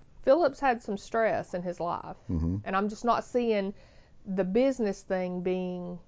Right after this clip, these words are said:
Speaker 1: the worst of his stresses. But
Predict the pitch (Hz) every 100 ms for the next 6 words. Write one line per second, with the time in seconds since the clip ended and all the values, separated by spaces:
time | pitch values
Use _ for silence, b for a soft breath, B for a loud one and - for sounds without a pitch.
0 | - - - 196 185 180 196 208 214 139
1 | - - - - - - 190 190 175 -
2 | - 190 185 170 - - - - - -
3 | - - - - 202 175 -